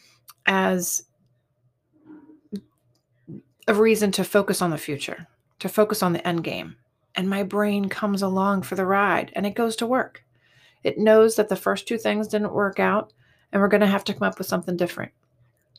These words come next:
I give myself that patience and grace to come and try something else. And this is the normal part of achieving any kind of goal. Understanding that dynamic action, as you keep moving, you keep going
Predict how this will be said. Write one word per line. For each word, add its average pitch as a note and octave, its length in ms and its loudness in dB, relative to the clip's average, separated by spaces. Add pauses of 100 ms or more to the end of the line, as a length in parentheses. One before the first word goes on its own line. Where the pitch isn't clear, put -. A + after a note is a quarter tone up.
(380)
I F#3+ 80 2
give G3 240 4
myself F#3 460 4
that - 200 0
patience F3+ 600 -2
and F3+ 120 -4
grace E3 520 -4 (420)
to - 120 -8
come E3+ 540 0 (200)
and E3 240 -4
try D#3+ 340 0
something E3+ 400 -4
else. - 420 -10 (920)
And A3 180 6
this C#4 160 6
is E4+ 160 8
the D#4 80 6
normal G#3+ 360 6
part G3+ 260 2
of G3 80 -2
achieving F#3+ 580 -2
any G#3+ 200 6
kind D#3+ 260 -4
of - 120 -10
goal. - 360 -2 (840)
Understanding G#3+ 720 4
that F3 120 2
dynamic F#3 460 2
action, F#3 520 0 (100)
as F#3 220 4
you G3+ 100 2
keep - 240 -6
moving, F3 440 0 (440)
you F#3 100 2
keep F3 260 0
going D#3 380 2